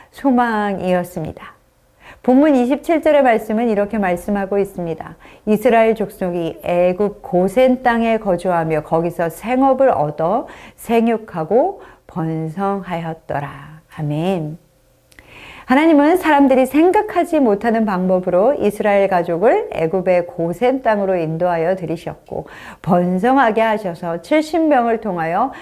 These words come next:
한 민족으로 생육하고 번성하게 하셨습니다. 우리는 지금도 어려운 시간을 보내고 있죠.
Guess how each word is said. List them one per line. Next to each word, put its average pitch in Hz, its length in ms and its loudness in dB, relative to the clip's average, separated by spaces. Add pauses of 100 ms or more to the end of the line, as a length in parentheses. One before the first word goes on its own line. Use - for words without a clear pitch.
(160)
한 269 580 0
민족으로 262 840 4
생육하고 226 840 -4 (240)
번성하게 165 880 -6
하셨습니다. 170 680 -14 (2250)
우리는 294 360 4
지금도 240 640 4
어려운 202 380 4
시간을 208 480 -2
보내고 196 380 -4
있죠. - 340 -6